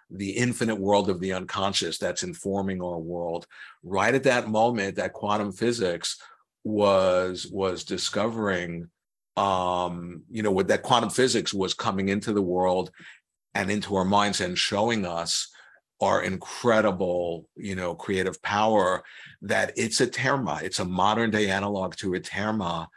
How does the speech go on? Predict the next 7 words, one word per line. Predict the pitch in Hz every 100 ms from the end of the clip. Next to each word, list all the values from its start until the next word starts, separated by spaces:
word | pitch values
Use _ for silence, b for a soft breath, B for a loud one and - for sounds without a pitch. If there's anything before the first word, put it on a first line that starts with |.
| B B B _ _
And | 110 104 101 98
the | 98
thing | 98 - 123 151 151
about | 147 117 117
a | 101
terma | - - 131 135 131 85 82 B B B B _
is | - 110 107 101 92